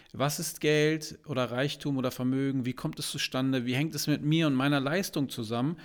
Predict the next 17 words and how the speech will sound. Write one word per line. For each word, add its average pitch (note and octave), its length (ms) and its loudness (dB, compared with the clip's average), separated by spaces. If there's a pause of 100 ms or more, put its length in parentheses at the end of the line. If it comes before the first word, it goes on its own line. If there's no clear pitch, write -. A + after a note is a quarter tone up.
(460)
und C#3 640 2 (460)
wie D#3+ 240 0
kann F3+ 260 2
ich G3 260 2
selber F#3 720 4 (200)
selbstbestimmt F3 880 2
mehr E3+ 280 4
Geld E3+ 260 2
erwirtschaften E3 540 0
und C#3+ 80 0
was D#3+ 160 -4
kann F3 140 -2
ich E3 120 -4
mit D#3+ 100 -6
diesem D#3+ 140 -2
Geld D#3 240 0
machen? C#3+ 300 -4